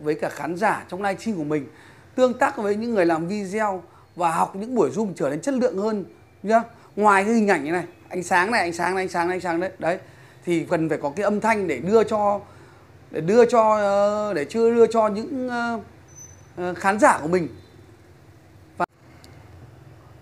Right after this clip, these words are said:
tôi đeo nhiều cái đồ trang sức quá rồi mẹ. Kẹp vào cổ nó hơi khó chịu. Rồi đây. Rồi,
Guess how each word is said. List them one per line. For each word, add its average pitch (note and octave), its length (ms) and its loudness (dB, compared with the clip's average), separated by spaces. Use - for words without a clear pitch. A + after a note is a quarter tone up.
tôi G3+ 120 -2
đeo F3 160 -2
nhiều D#3+ 300 -4
cái D#3+ 80 -4
đồ B2+ 180 -4
trang D#3+ 160 -14
sức A#3 240 -10
quá C#4 260 6
rồi F3+ 100 -4
mẹ. C#3+ 140 -8
Kẹp D#3+ 160 -2
vào - 120 -10
cổ D3+ 160 0
nó A2 60 -8
hơi D#3+ 100 -4
khó D#3+ 100 -8
chịu. G#3+ 180 -8
Rồi E3 180 -2
đây. C3 100 -10
Rồi, D3+ 180 -4